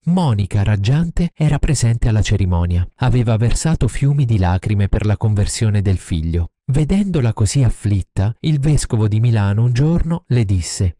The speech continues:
"Non è possibile che il figlio di tante lacrime perisca." Agostino osserva: "Mia madre mi ha generato due volte, la prima nella carne a questa vita temporale,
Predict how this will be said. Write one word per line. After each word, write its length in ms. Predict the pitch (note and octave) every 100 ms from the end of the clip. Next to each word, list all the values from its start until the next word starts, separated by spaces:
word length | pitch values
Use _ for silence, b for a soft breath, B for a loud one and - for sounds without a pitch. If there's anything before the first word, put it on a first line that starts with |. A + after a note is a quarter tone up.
| -
"Non 200 | A#2 A2
è 140 | G#2+
possibile 800 | - A2 - C#3+ A2 F2+ F#2+ F2+
che 100 | -
il 100 | F#2
figlio 400 | - G2+ G2+ G2
di 160 | F#2+ F2+
tante 460 | G2 F#2+ F#2 G#2
lacrime 540 | F#2 F#2 - G2+ F#2+ F#2
perisca." 760 | G2+ F#2+ F2 - - F2+ F2 -
Agostino 680 | - A#2 B2 - D#3+ E3+ C3
osserva: 640 | G2 - G2 F#2+ F2+ F#2+ - -
"Mia 260 | D#3 E3+
madre 500 | G#2+ G2 G2 G#2 A#2 B2
mi 220 | E3 D3
ha 120 | A2+
generato 640 | G#2 B2 C3+ D3 E3+ D3
due 260 | B2+ D3 D#3
volte, 640 | B2+ B2+ G2 F#2 - F2+ -
la 200 | A2+ G2
prima 420 | - A#2 C3 C#3+
nella 260 | C3 G#2+ G2+
carne 420 | G#2 G2+ G2 G2+
a 60 | G2
questa 360 | G#2 - G2+
vita 360 | F#2 G2+ - F#2+
temporale, 760 | G2+ F2+ F#2 F2+ F#2 F#2 F#2